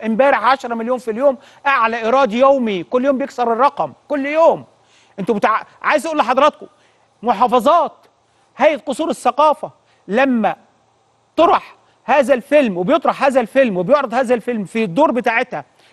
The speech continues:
اللي أنا بشكرهم عليه في المحافظات، النهاردة الإقبال موجود فين؟ عندنا في سوهاج، في طنطا، في العريش،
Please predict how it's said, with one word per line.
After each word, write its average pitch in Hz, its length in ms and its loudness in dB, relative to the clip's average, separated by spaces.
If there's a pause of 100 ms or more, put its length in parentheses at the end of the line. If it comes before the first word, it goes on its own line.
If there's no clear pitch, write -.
اللي 214 140 2
أنا 294 120 0
بشكرهم 269 380 -2
عليه 240 180 0
في - 80 -6
المحافظات، 233 600 0 (680)
النهاردة 269 400 4
الإقبال 285 340 0
موجود 285 320 0
فين؟ 247 320 0 (160)
عندنا 247 320 0
في - 60 -14
سوهاج، 214 340 0 (840)
في 254 140 -2
طنطا، 226 400 0 (800)
في 240 80 0
العريش، 262 600 -2